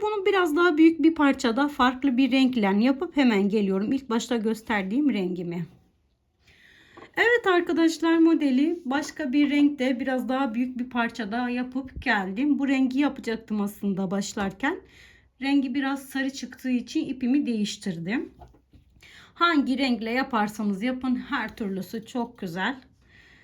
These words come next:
Modelimin sonuna geldim. Tekrar ediyorum. Dilerseniz lifte yapın. Dilerseniz bebek battaniyesi, dilerseniz bebek yelekleri,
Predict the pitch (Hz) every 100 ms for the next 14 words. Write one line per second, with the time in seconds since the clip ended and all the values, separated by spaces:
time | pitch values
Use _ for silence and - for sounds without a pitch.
0 | _ _ _ _ _ _ _ _ - 370
1 | 392 381 370 370 392 - 381 330 294 330
2 | 277 302 269 247 277 302 294 - - 294
3 | 294 269 247 226 226 269 277 277 311 294
4 | 233 214 240 240 226 254 254 - 247 208
5 | 180 202 220 226 - - 262 226 208 -
6 | 214 226 247 - 202 208 247 - 214 -
7 | 240 202 185 196 - 240 226 208 196 -
8 | 196 196 190 196 233 247 240 247 262 285
9 | 370